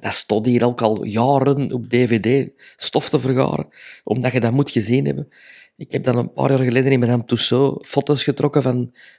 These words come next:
de pop die er staat, nog altijd. Ehm, dus ik vond het wel een leuke keuze, eh, om Breakfast at Tiffany's te zien. Ik wist niet dat dat van Blake Edwards was. Eh, dat was mijn grote verrassing bij de generiek. Ik dacht, "Oh god, is het Blake Edwards?"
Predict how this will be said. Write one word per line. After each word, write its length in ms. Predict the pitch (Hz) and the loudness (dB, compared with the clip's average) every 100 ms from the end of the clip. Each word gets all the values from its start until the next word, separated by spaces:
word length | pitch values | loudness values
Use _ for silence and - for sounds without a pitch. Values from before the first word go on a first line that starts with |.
| _ | _
de 280 | - 117 120 | -10 -6 -4
pop 320 | - 156 - | -2 -2 -2
die 120 | 143 143 | 0 2
er 80 | |
staat, 500 | 139 - 147 156 - - - - _ | 0 0 0 0 -6 -18 -20 -20 _
nog 180 | 127 131 | -2 2
altijd. 500 | 143 147 151 - - - - - - | 2 2 0 0 -8 -18 -18 -18 -10
Ehm, 380 | - 123 127 117 - _ _ _ - | 0 2 2 0 -6 _ _ _ -2
dus 200 | 151 147 | -2 -2
ik 100 | - | 0
vond 200 | 170 165 | 0 4
het 100 | 147 | 2
wel 100 | 143 | 4
een 60 | |
leuke 280 | 139 156 - | 2 0 -4
keuze, 460 | - 98 92 - - | 0 0 0 -6 -8
eh, 300 | - 104 - | -4 -2 -2
om 180 | 110 98 | -2 -2
Breakfast 360 | 104 - - 98 | -2 -2 -6 -6
at 100 | - | -6
Tiffany's 260 | - 104 | -6 -4
te 60 | - | -4
zien. 220 | 98 92 - | -4 -4 -4
Ik 200 | 135 - | -4 -2
wist 280 | 226 - | -2 -4
niet 160 | 359 330 | -2 0
dat 100 | 262 | 2
dat 100 | 254 | 2
van 160 | 226 208 | 0 2
Blake 260 | 196 - | 0 2
Edwards 320 | 208 208 175 | 2 2 0
was. 260 | - - - - - - - - - - | -2 -4 -8 -16 -18 -16 -16 -16 -18 -4
Eh, 480 | 120 117 113 107 98 | 0 2 2 0 -2
dat 240 | - 131 | -4 -2
was 180 | 139 135 127 | 0 -2 -2
mijn 200 | 123 117 | -2 0
grote 260 | 165 196 | 0 2
verrassing 380 | 143 185 - 202 | 2 0 0 0
bij 80 | 165 | 0
de 80 | 131 | 2
generiek. 360 | 123 110 - | 2 0 -2
Ik 60 | - | -6
dacht, 160 | - - | -10 -6
"Oh 120 | - | -4
god, 260 | - - | -4 -4
is 240 | - 226 - | 0 0 0
het 140 | 202 | -2
Blake 300 | 117 135 - | 2 0 2
Edwards?" 400 | 156 - - - | 0 0 -4 -8